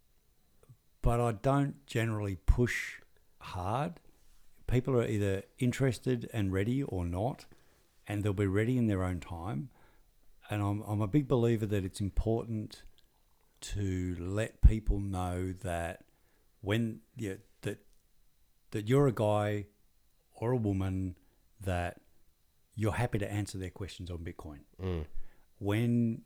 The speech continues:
Speaker 1: when your friend or your family member gets curious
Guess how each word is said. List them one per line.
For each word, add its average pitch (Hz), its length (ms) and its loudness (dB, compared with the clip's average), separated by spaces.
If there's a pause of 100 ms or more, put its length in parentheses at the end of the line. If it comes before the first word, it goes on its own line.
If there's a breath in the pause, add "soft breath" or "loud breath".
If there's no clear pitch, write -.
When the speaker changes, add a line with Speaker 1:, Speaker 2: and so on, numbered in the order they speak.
Speaker 1:
when 123 200 2
your 120 160 4
friend 120 580 2
or 98 160 2
your 90 180 -2
family 113 380 0
member 98 480 0 (840 soft breath)
gets - 220 -2
curious 131 760 0